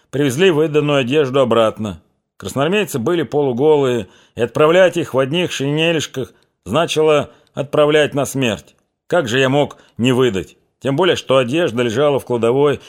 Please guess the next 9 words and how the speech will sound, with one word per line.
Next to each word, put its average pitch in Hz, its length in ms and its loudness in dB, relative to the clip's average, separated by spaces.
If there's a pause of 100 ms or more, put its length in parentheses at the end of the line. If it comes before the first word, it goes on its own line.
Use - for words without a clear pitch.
(100)
без 131 220 -2
употребления». 107 920 -2 (360)
Он 139 160 -4
говорил, 143 400 2
сдерживая 95 520 -2
раздражение, 113 800 -2 (280)
и, 98 60 -6
может 143 220 -2
быть, 147 240 -2